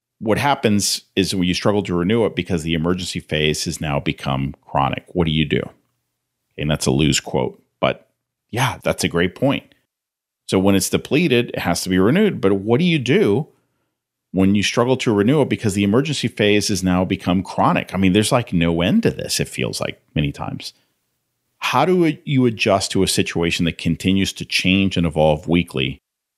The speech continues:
when the new normal is indefinite uncertainty? The author also introduces a very interesting concept, something called ambiguous loss, something I've never even heard of before, but it's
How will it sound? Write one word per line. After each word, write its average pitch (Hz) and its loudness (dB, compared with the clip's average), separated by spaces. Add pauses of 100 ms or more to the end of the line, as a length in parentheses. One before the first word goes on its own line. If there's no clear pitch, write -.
(140)
when 92 0
the 87 2
new 95 0
normal 95 -2 (260)
is 82 0 (560)
indefinite 85 -2
uncertainty? - -6 (720)
The 107 4
author 143 4
also 113 2
introduces 92 0
a 85 4
very 92 4
interesting 87 -2
concept, - -2
something 95 0
called 82 -2
ambiguous 87 -2
loss, 71 -2 (540)
something 80 -4
I've 71 -6
never 71 -2
even 65 -6
heard 196 0
of - -4
before, 55 -6
but 69 -2
it's - -4